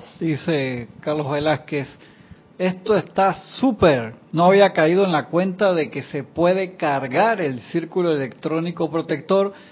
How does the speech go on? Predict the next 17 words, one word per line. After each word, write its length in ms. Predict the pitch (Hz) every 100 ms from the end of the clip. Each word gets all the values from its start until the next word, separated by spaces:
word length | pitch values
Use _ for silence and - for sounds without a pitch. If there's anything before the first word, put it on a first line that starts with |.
| - -
con 200 | 202 220
las 140 | 190
cualidades 840 | - 160 143 139 147 165 175 147 123
divinas 680 | 135 143 208 202 139 135 - -
del 240 | 143 139
propio 420 | 120 151 139 165 160
cuerpo 320 | 151 147 165
causal. 540 | 190 190 247 220 131 - -
Esto 420 | 196 202 - 175
no 180 | 170 180
tiene 300 | 175 175 165
precio 560 | - 190 - 143 131 123 -
para 300 | 147 127 123
todo 220 | - 175 185
lo 120 | 160
demás, 420 | 139 139 185 190 185 -
Mastercard". 800 | 139 175 170 185 160 - 147